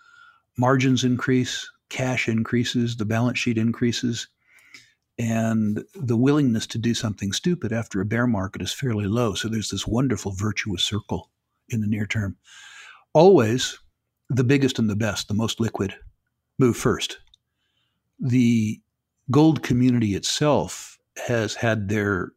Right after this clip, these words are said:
<laughs> faith in themselves challenged in the bear market. And so even gold bugs, rather than going immediately for leverage, go to the finest, the biggest, the best, the most liquid equities, the guys with the, uh, most operating margin, the best balance sheets.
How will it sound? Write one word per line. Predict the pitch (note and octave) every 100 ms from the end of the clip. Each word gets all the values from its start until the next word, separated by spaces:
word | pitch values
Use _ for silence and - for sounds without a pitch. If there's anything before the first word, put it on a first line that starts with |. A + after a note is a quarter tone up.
| _ _
<laughs> | - E5 C#5 - - -
faith | - C#3+ C3+
in | A2+
themselves | G#2 G#2 A#2+ A2+ G#2 - _ _ _ _ _ _
challenged | - C3+ B2+ A#2+ G#2+ B2+
in | G#2+
the | G2+
bear | A2 G#2
market. | G#2+ G#2+ G2+ - G#2 -
And | A#2+ A2
so | - A2+ A2+
even | E3+ F3+ D3 A2+
gold | B2 C#3 G#2+
bugs, | F#2+ E2+ - - _ _ _ _ B2
rather | A#2+ B2 A#2
than | A2
going | G#2+ A2+ A2
immediately | G2+ A2+ A#2 A2 G#2+
for | - G2
leverage, | A2+ A#2+ G2+ G2 - - _ _ _ _ _ A2
go | C3+
to | A#2+
the | G#2
finest, | - A#2 A#2 G2+ - - - _ _
the | A2+
biggest, | A#2 A2 G#2
the | -
best, | G#2 G#2 -
the | G#2
most | A2 -
liquid | A2 - A2
equities, | G#2+ - G2+ F2 -
the | A2
guys | A2 G#2+ -
with | -
the, | A2 G#2+ G2+
uh, | G2+ F#2+ _ _ _ _
most | A#2+ G#2+
operating | A2+ - G#2+ G#2
margin, | G#2 G#2 G#2 G2+
the | G2
best | G2+ -
balance | G2+ G2+ A2
sheets. | - -